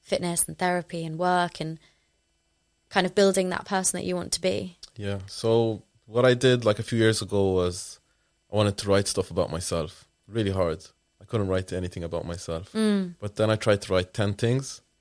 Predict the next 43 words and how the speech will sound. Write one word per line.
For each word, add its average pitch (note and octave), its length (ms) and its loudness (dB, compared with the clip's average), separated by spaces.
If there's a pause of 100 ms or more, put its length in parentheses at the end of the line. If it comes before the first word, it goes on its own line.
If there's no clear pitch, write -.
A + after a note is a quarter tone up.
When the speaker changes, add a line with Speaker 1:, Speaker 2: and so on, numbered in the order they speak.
(800)
Speaker 2:
And G2+ 200 -6
then G2+ 420 0 (240)
it G2 60 -6
was, G#2 200 -2
like, G2 200 2
basically, G2 720 -4 (400)
who A2+ 180 -16
do G#2 80 -12
you G2+ 80 -2
want F#2+ 200 -2
to - 80 -18
be? G2 280 -8 (560)
And F#2+ 200 -6
then F2+ 180 -2
I F2 40 -2
wrote F2+ 220 -4
down E2+ 300 -4
ten F2+ 180 -6
things. G2 480 -8 (720)
And F2 220 -8
that's - 460 -4
basically F#2 400 -6
what F2+ 180 0
I've F2+ 120 -4
been E2+ 160 -6
doing F2 200 -4
ever D#2 200 -6
since. - 500 -8 (420)
So G2+ 360 2
if F#2 120 -2
you A2+ 80 0
don't G#2+ 240 4
know G2 400 2 (180)
who A#2 100 -14
you A2+ 120 -8
want F#2+ 220 0
to - 80 -12
be, F2 280 -8 (520)
you're G#2 100 -2
not A2 160 2
gonna F#2+ 160 -4
be G2+ 220 -4
him. F#2 240 -6